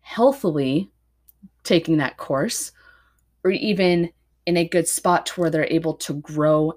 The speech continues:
and prosper. But I mean,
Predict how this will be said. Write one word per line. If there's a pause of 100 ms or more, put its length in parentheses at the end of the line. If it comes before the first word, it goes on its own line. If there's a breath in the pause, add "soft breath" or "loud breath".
and
prosper. (1700)
But
I
mean,